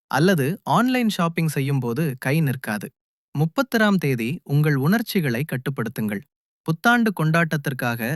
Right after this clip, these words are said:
தேவைக்கு அதிகமாக செலவு செய்துவிட்டு பிறகு வருத்தப்படும் நிலை வரக்கூடாது. உங்கள் லக்கினத்தில் குரு இருக்கிறார். எல்லோரையும் கவனித்துக் கொள்ளும் ஓட்டத்தில்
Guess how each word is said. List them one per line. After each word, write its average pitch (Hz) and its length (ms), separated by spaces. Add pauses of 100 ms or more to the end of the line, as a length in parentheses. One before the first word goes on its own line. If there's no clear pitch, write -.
(100)
தேவைக்கு 202 460
அதிகமாக 160 500
செலவு 147 280
செய்துவிட்டு 113 500 (440)
பிறகு 180 280
வருத்தப்படும் 180 640
நிலை 117 240
வரக்கூடாது. 120 580 (460)
உங்கள் 165 300
லக்கினத்தில் 202 640
குரு 147 240
இருக்கிறார். 110 480 (420)
எல்லோரையும் 196 600
கவனித்துக் 180 520
கொள்ளும் 170 300
ஓட்டத்தில் 131 520